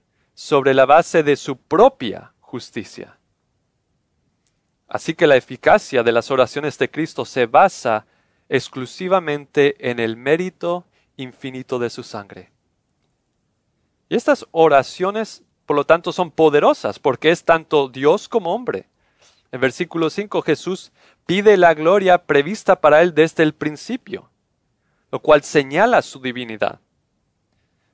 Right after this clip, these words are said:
Burgess observa que la naturaleza divina de Cristo confiere un valor infinito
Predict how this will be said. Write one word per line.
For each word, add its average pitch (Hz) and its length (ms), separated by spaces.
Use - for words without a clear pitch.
Burgess 196 320
observa 143 720
que 143 100
la 139 140
naturaleza 151 600
divina 208 380
de 196 140
Cristo 151 540
confiere 170 880
un 208 240
valor 185 320
infinito 156 920